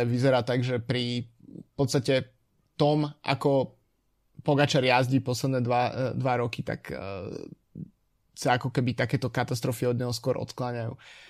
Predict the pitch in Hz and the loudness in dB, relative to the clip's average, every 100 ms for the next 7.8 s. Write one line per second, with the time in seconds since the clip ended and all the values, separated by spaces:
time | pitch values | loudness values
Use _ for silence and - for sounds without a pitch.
0 | - 123 120 123 135 131 127 113 123 123 | -8 -2 0 2 4 6 4 2 -2 0
1 | 120 117 117 - - 131 123 117 123 117 | -2 -2 -4 -8 -6 -2 -2 -2 -4 -2
2 | 127 113 - 123 120 120 131 117 117 117 | -4 -4 -6 -2 0 0 -2 -2 -4 -2
3 | 120 120 123 120 127 131 - - - _ | -2 -2 -2 -2 -2 -6 -8 -20 -20 _
4 | - 127 120 113 - 151 151 143 147 151 | -8 -6 -4 -6 2 6 8 6 4 4
5 | 143 143 135 131 131 127 - _ _ _ | 4 2 2 2 0 -4 -10 _ _ _
6 | _ _ - - 76 87 80 - - - | _ _ -12 -10 -8 -10 -12 -14 -14 -8
7 | 131 120 - 156 147 139 - - | -2 0 2 4 4 2 0 -6